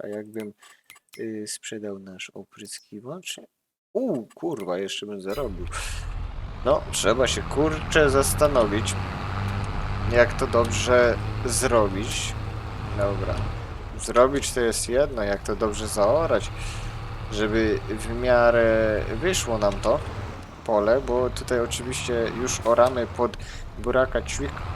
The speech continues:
ćwikłowego. Oczywiście będziemy się bawić, y, dalej z warzywami, mimo że nie zobaczyłem,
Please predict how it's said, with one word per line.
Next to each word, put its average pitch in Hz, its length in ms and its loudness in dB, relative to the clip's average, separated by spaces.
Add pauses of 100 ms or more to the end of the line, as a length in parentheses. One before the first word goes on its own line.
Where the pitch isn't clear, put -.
(140)
ćwikłowego. 110 1160 0 (1700)
Oczywiście 127 540 -4
będziemy 113 440 -2
się 113 360 -4
bawić, 92 380 -4 (640)
y, 110 340 0 (180)
dalej 107 460 4 (260)
z - 140 -2
warzywami, 127 680 4 (1120)
mimo 127 260 -2
że 113 140 -4
nie 113 140 -6
zobaczyłem, 110 800 -4